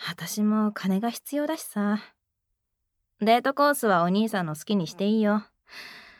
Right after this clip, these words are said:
レストランでもゲーセンでも映画館でも。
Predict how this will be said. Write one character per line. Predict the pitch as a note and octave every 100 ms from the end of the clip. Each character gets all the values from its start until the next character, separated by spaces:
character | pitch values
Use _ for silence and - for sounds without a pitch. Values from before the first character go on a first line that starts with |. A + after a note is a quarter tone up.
| _ _ _ -
レ | A#3
ス | B3 -
ト | A3+
ラ | G#3
ン | G3
で | F#3
も | E3 D#3
ゲ | E3 F3
ー |
セ | G#3 B3
ン | B3
で | B3+
も | G3+ D#3 C3+ -
映 | E3+ G3
画 | B3 C#4+
館 | C#4 G3
で | D#3+
も。 | D3+